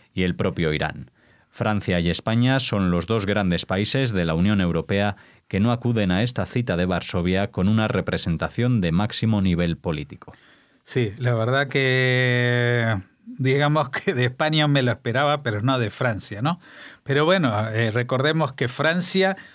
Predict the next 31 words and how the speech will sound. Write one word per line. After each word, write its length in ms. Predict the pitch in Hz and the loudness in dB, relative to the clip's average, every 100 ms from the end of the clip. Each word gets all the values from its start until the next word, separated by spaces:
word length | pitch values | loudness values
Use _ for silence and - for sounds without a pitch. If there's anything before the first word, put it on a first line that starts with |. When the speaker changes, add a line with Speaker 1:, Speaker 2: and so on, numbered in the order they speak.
| - | -20
Speaker 2:
eh, 520 | - 139 127 123 123 147 | -8 -2 0 2 0 0
es 240 | 139 - | 0 0
uno 200 | 156 156 | 2 2
de 120 | 156 | 2
los 120 | 143 120 | 2 2
mayores 440 | 131 127 151 143 | 2 2 2 0
defensores, 1080 | 127 127 123 123 147 147 160 175 165 - 135 | 0 0 -2 0 0 2 2 2 0 -2 -4
eh, 300 | 151 135 131 | -2 0 0
del, 520 | 127 131 131 127 123 | 0 0 2 2 2
eh, 320 | 120 117 113 - - - | 0 -4 -14 -20 -20 -16
fallido 520 | - 123 123 156 147 | -4 0 2 2 2
acuerdo 760 | 131 127 147 156 151 151 147 147 | 0 0 2 2 2 2 2 2
del 200 | 139 123 | 2 2
dos 140 | 123 | 0
mil 200 | 123 127 | 0 0
quince 680 | 135 151 147 - 160 160 160 | 0 0 0 0 2 4 2
entre 300 | 120 117 120 | 2 0 0
Irán 560 | 123 139 151 156 160 - - - - | 2 2 2 0 -2 -6 -18 -20 -4
y 280 | 123 123 117 | 0 2 2
le-, 260 | 120 120 | 0 2
el 100 | 120 | 0
grupo 320 | 120 139 131 | 0 -2 0
de 60 | 123 | -2
cinco 320 | - 139 131 | 0 0 2
más 240 | 127 110 143 | 0 0 0
uno 540 | 143 147 156 165 156 | 2 2 4 2 0
para 400 | 127 131 135 135 | -2 0 2 2
desactivar 720 | 127 113 120 - 117 123 135 | 0 0 -4 -2 0 0 0
su 180 | 127 127 | -2 -4
plan 240 | 127 127 123 | -2 2 2
nuclear, 600 | 120 - 143 147 147 | 2 0 0 2 0